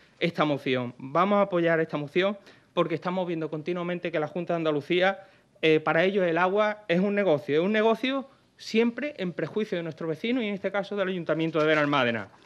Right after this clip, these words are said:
También apoyamos esta moción y la vamos a apoyar porque creemos que la Junta de Andalucía en este caso lo que quiere tener rédito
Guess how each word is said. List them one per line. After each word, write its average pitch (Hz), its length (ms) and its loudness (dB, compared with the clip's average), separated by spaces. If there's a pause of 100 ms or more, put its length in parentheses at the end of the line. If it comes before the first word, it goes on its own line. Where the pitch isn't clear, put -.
(560)
También 190 300 2
apoyamos 208 460 6
esta 196 200 4
moción 185 300 0
y 185 40 2
la 180 100 2
vamos 175 280 4
a 165 60 0
apoyar 170 600 2 (160)
porque 170 280 -2
creemos 196 340 2
que 202 100 -4
la 170 100 -2
Junta 190 240 -6
de 190 40 -2
Andalucía 185 300 -4
en 180 60 -6
este 170 160 -10
caso 185 240 -6
lo 175 100 -4
que 156 60 -12
quiere 170 240 -6
tener 165 280 -6
rédito 233 680 2